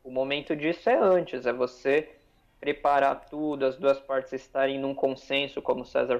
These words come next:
falou, e depois, sim, aí vai pra brincadeira, aí vai pra prática e que seja a melhor experiência possível para ter outras, pra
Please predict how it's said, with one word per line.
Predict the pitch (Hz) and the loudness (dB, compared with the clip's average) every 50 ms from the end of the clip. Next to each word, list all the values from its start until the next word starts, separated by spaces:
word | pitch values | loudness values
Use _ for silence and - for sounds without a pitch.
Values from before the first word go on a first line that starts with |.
| 120 - | -2 0
falou, | - 139 135 135 135 147 180 - - - _ _ _ _ _ _ | 0 2 2 2 2 0 -2 -4 -6 -16 _ _ _ _ _ _
e | - 151 170 | -8 -6 -4
depois, | 175 180 190 208 - - - 160 151 151 156 175 - - - - - - _ _ _ _ _ _ _ _ _ | 0 2 0 0 0 -4 -2 2 4 4 4 4 2 0 -6 -12 -20 -20 _ _ _ _ _ _ _ _ _
sim, | _ - - 185 165 180 190 160 | _ -8 -4 -4 -2 0 0 0
aí | 131 127 131 139 165 175 | 0 0 0 -2 -4 -4
vai | 165 151 135 131 156 | -2 0 2 2 2
pra | - - 180 | 2 0 -2
brincadeira, | 175 185 196 190 - - - 247 - 190 185 185 170 123 | -2 -2 -6 -8 -8 -8 -6 -4 -2 0 2 2 2 0
aí | 120 120 | -2 -2
vai | 123 123 131 127 | -4 -2 -2 -2
pra | - - - | -2 -4 -4
prática | - - 139 135 135 - - - - - - - 208 262 - | -4 0 0 2 2 2 0 -2 -6 -10 -12 -10 -8 -6 -6
e | - 165 220 226 | -4 -6 -6 -6
que | - - 196 | -6 -6 -6
seja | - - - 151 156 165 - - 185 170 | -6 -2 2 2 4 4 4 4 4 4
a | 175 | 2
melhor | 175 170 165 151 151 147 151 | 2 0 -2 0 0 -2 -2
experiência | 156 - - - 170 170 175 170 - 185 | -4 -6 -8 -10 -8 -8 -8 -8 -10 -12
possível | - - 185 - - - 160 170 175 165 | -12 -12 -14 -12 -6 -4 -4 -2 -2 -4
para | - - 190 185 180 | -2 2 4 4 4
ter | 180 - 165 151 151 143 | 2 0 -2 0 4 4
outras, | 143 151 160 147 - - 131 127 - | 4 4 4 2 -2 -6 -10 -10 -10
pra | _ - 127 - 127 - | _ -2 -2 -2 -2 -4